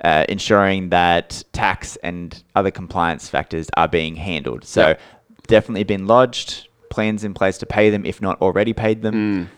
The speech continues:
Speaker 1: Super is paid on time.
Speaker 2: And if not notified
Speaker 1: If not
Speaker 2: that it's gonna be paid late.
Speaker 1: Exactly.
Speaker 2: Mm.
Speaker 1: Um, not trading while you know you're insolvent
Speaker 2: Mm.
Speaker 1: is a
Speaker 2: That's a
Speaker 1: big
Speaker 2: big
Speaker 1: one.
Speaker 2: one.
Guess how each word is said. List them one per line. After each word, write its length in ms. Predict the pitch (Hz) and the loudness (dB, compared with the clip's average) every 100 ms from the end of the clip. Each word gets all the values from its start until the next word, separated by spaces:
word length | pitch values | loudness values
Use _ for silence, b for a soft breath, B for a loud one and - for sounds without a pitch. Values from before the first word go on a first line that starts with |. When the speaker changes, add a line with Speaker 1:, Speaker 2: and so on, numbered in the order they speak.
| _ | _
Speaker 1:
Super 480 | - 131 123 117 110 | -2 2 4 4 2
is 140 | - - | -2 -8
paid 320 | - 104 107 | -2 0 2
on 160 | 101 101 | -2 -2
time. 460 | 107 98 101 101 | -2 0 -2 -2
Speaker 2:
And 120 | 113 110 | 0 0
if 160 | 104 | 2
not 200 | 110 104 | 2 2
notified 640 | 95 104 107 - 117 135 151 | 2 2 2 2 4 4 2
Speaker 1:
If 140 | - | 0
not 120 | 110 | 2
Speaker 2:
that 60 | 107 | 2
it's 80 | 95 | 2
gonna 180 | 110 104 | -2 -2
be 120 | 104 | -2
paid 240 | 107 101 | -2 0
late. 320 | 98 110 180 - | 0 0 -2 -8
Speaker 1:
Exactly. 560 | 98 104 98 101 95 - B | -2 -2 0 -2 -4 -6 B
Speaker 2:
Mm. 260 | 107 90 - | -6 -6 -4
Speaker 1:
Um, 800 | - 87 85 85 85 85 85 85 - | 2 4 4 4 2 0 -4 -8 -12
not 360 | 110 117 - | 0 2 0
trading 640 | - 104 110 113 113 113 - | 0 2 2 0 -6 -8 -14
while 300 | - 104 101 | 0 2 2
you 140 | 101 98 | 0 -2
know 180 | 98 101 | 2 4
you're 240 | 101 101 | 2 -2
insolvent 500 | 98 - 101 104 110 | -2 2 2 2 0
Speaker 2:
Mm. 420 | 110 104 95 85 | 0 0 -2 -6
Speaker 1:
is 40 | 113 | -10
a 360 | _ _ _ | _ _ _
Speaker 2:
That's 160 | 107 104 | -2 2
a 40 | |
Speaker 1:
big 80 | 110 | 2
Speaker 2:
big 60 | 104 | 2
Speaker 1:
one. 120 | 101 | 2
Speaker 2:
one. 200 | 92 85 | 0 -2